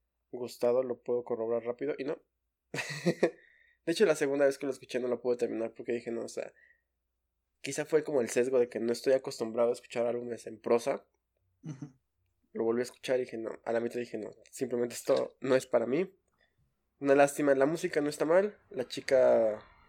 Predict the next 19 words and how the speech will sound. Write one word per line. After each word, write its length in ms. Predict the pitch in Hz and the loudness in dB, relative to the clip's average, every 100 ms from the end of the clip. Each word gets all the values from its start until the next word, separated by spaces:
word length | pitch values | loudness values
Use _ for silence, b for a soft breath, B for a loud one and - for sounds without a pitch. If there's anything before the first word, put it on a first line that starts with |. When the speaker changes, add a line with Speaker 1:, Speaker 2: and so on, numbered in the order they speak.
| _ _ _ _ _ _ _ | _ _ _ _ _ _ _
Speaker 1:
pues, 160 | 120 - - | -10 -10 -14
te 100 | 131 | 4
puedo 140 | 135 | 4
decir 160 | 131 139 | 6 0
que 80 | |
tiene 160 | 127 131 | -2 0
una 80 | 123 | 4
buena 200 | 131 117 | 4 6
voz 240 | 123 135 | 4 2
para 260 | - - 98 | -2 -2 0
hablar, 260 | 117 185 - | 2 0 -2
<laughs> 460 | 139 - 190 - - | -8 0 0 0 -4
que 60 | 131 | 6
sea 200 | 135 131 | 8 8
locutora 540 | 135 127 120 123 120 | 6 2 4 4 4
o 60 | 117 | 2
algo. 280 | 143 165 - - | 0 -2 -6 -8
<laughs> 200 | 143 b b b b _ _ _ _ _ _ _ _ _ _ _ _ _ _ _ _ - | -8 b b b b _ _ _ _ _ _ _ _ _ _ _ _ _ _ _ _ -4
Am, 1400 | 120 117 117 117 117 113 113 117 117 120 127 131 139 135 | -2 0 0 0 -2 -4 -4 -4 -6 -6 -6 -8 -8 -10